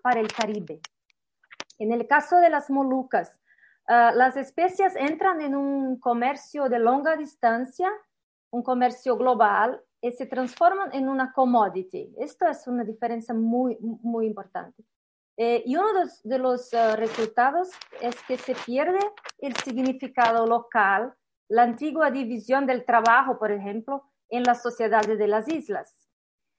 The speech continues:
Ah, creo que ese es un aspecto importante de, de las relaciones de los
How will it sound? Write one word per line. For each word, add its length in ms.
Ah, 420
creo 300
que 140
ese 180
es 100
un 80
aspecto 640
importante 680
de, 100
de 120
las 320
relaciones 760
de 100
los 160